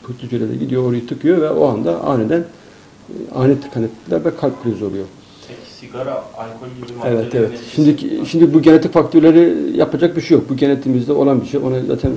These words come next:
Speaker 1: şu anda hani bir çözüm bulmuş değiliz. Belki ileriki yıllarda,
Speaker 2: Evet.
Speaker 1: e, bu genetik mühendisliği geliştikçe bu işlerde bir çözüm bulunacaktır diye düşünüyorum.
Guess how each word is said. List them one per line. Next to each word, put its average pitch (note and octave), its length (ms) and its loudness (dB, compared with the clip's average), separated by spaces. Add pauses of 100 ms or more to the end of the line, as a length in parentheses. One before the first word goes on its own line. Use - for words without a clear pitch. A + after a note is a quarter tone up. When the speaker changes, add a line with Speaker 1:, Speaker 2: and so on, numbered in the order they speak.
Speaker 1:
şu B2+ 80 -4
anda A#2+ 180 -2
hani A#2+ 180 0
bir A#2 60 -8
çözüm A#2+ 300 -4
bulmuş C3 320 -2
değiliz. A2+ 260 -8 (100)
Belki B2 260 -2
ileriki A#2+ 500 -4 (480)
yıllarda, A#2+ 680 0
Speaker 2:
Evet. A#2 440 2
Speaker 1:
e, A2+ 40 -4
bu A#2+ 100 -2
genetik B2 360 -2
mühendisliği A#2 640 -4 (220)
geliştikçe C3 580 -4 (640)
bu C#3 40 0
işlerde B2 420 -2
bir - 60 -10
çözüm A#2+ 280 -2
bulunacaktır A#2+ 560 -2
diye A#2+ 140 -2
düşünüyorum. A#2 440 -2